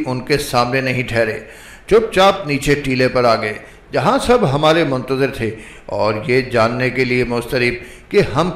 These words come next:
क्या तय करके आए हैं। शायद वो किसी अजूबे की तवक्को कर रहे थे। बिट्ठल ने उनसे सामान उठाने और चलने के लिए कहा तो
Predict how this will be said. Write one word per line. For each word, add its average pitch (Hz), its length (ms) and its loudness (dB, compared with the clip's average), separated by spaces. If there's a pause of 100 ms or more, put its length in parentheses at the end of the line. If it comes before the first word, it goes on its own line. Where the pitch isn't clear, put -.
क्या 143 220 2
तय 160 220 2
करके 156 320 0
आए 123 160 4
हैं। - 280 -6 (300)
शायद 226 320 2
वो 254 120 2
किसी 233 360 -2
अजूबे 135 440 2
की - 200 -4
तवक्को 139 480 -2
कर 165 180 2
रहे 131 220 2
थे। 127 140 -6 (500)
बिट्ठल 233 320 0
ने 208 140 2
उनसे 220 300 2
सामान 147 420 0
उठाने 151 460 0
और 139 260 2
चलने 139 280 2
के 151 140 0
लिए 143 160 4
कहा 139 280 4 (500)
तो 226 140 4